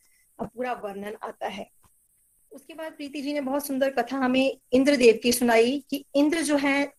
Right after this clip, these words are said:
देवताओं में सबसे ऊपर है उनका स्थान, उनको एक पोस्ट मिली हुई है, लेकिन उनके अंदर इतना अभिमान है, इतना अहंकार है कि उन्होंने अहंकार के वश अपने गुरु का अपमान किया है।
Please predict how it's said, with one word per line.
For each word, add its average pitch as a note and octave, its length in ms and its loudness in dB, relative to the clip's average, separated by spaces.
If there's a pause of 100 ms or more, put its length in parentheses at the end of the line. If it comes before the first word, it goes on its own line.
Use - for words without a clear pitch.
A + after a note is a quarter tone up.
(120)
देवताओं A#3+ 540 2
में B3+ 140 4
सबसे C4 460 0
ऊपर G#3+ 260 -2
है G#3+ 120 -4
उनका G3+ 260 -2
स्थान, G#3+ 420 -4 (640)
उनको C#4+ 220 2
एक E4+ 160 2 (120)
पोस्ट C#4+ 320 4
मिली A3+ 220 4
हुई A#3+ 180 4
है, G#3+ 300 0 (500)
लेकिन C#4+ 500 4 (100)
उनके C#4 360 2
अंदर B3 460 0
इतना C4+ 260 -4
अभिमान A3+ 640 -2
है, B3+ 240 0
इतना B3+ 240 -4
अहंकार A3+ 600 0
है A3+ 320 2 (540)
कि C#4 120 6
उन्होंने D4+ 480 4
अहंकार B3+ 680 4
के C#4 180 0
वश A#3 340 0
अपने A#3 380 -2
गुरु A3+ 300 -2
का B3+ 140 0
अपमान G3+ 500 -4
किया G#3 240 0
है। G#3 220 -8